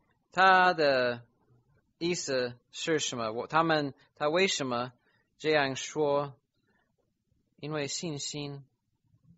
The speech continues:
是个果子，对不对？我们今天读的经文，加拉太书第五章二十二到二十三节提到一些果子，对不对？你看周包里，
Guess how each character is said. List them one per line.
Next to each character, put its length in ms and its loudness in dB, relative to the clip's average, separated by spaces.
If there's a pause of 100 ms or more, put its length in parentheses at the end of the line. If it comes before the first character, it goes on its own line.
(140)
是 280 -10
个 80 -12
果 320 -14
子， 260 -16 (240)
对 140 -14
不 100 -16
对？ 240 -14 (880)
我 80 -12
们 120 -8
今 200 -6
天 280 -6
读 200 -6
的 300 -4
经 280 -10
文， 340 -10 (520)
加 160 -4
拉 180 0
太 300 -6
书 480 -10 (1120)
第 120 -6
五 160 -6
章 300 -6
二 160 -4
十 120 -10
二 240 2
到 120 -2
二 160 -2
十 160 -12
三 360 -6
节 300 -6
提 180 -14
到 460 2 (500)
一 100 -12
些 260 -2
果 300 -8
子， 260 -6
对 180 -2
不 140 -6
对？ 380 -2 (760)
你 100 -12
看 300 2
周 160 -2
包 240 6
里， 360 -6